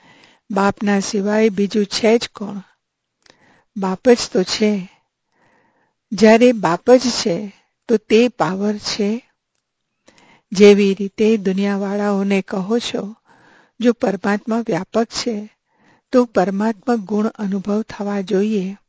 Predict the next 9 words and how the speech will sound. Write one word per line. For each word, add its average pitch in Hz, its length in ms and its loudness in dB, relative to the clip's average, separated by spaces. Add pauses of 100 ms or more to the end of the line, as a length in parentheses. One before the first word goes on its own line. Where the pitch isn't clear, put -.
(440)
દેખાવું 220 520 0
જોઈએ. 214 480 -8 (960)
તો 185 120 -2
બાપ 190 400 -4
દાદા 196 300 -2
પણ 226 320 -2
તમને 196 440 -4
પૂછે 220 440 -2
છે 208 440 -6